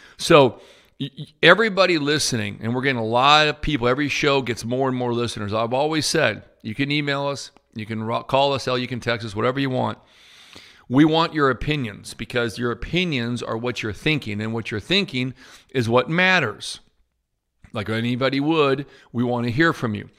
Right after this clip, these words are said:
So we're gonna take today's show and talk about a lot of the things that people are coming to us and asking.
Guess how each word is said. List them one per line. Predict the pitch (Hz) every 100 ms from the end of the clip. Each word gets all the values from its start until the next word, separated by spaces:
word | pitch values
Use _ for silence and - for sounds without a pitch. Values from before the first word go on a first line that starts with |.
| _ - -
So | - 143 127
we're | 117 135
gonna | 151 143
take | - 143
today's | - 127 135 135
show | - 165 143
and | 120
talk | 131 127
about | 127 127 120
a |
lot | 123 123
of |
the | 120
things | 117 131 120
that | 113
people | 113 120 120
are | 117
coming | 123 117 107
to | - 123
us | 147 165 -
and | - 110
asking. | 113 110 - 123